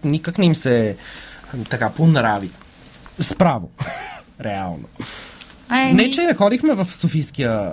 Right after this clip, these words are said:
Speaker 1: за-, ходихме на огледи, мислехме си, че ще ни пуснат, нали, бяхме... Много бяхме <laughs> така пренавити. В смисъл, просто беше наистина много, много с-, силен за нас проект. Много, мислех, че ще, в смисъл,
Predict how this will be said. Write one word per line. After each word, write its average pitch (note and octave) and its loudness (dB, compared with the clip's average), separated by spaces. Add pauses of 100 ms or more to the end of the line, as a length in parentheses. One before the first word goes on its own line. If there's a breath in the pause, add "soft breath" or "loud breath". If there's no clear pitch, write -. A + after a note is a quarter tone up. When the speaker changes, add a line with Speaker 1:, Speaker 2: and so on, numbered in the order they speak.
(120)
Speaker 1:
за-, A2 -6
ходихме E3+ 2
на E3 4
огледи, C#3 0
мислехме E3 2
си, F3+ -2
че - -2
ще - -4
ни A#2 -2
пуснат, F3+ 2
нали, D3+ 0
бяхме... F3+ 0 (920 loud breath)
Много F#3 4
бяхме A#2 -4 (200)
<laughs> C4 -2
така D4+ 2 (100)
пренавити. A3 -2
В F3 -16
смисъл, E3+ 0 (300 loud breath)
просто A3+ 2
беше G#3 0
наистина G#3 0
много, G3+ 4 (640 loud breath)
много A3 4
с-, F#3+ -6
силен G#3+ 6
за F3 4
нас D3 2
проект. A#2 -2
Много, D3+ 2 (100)
мислех, F3 4
че G3 -2
ще, - 0
в D#3 -2
смисъл, F#3 4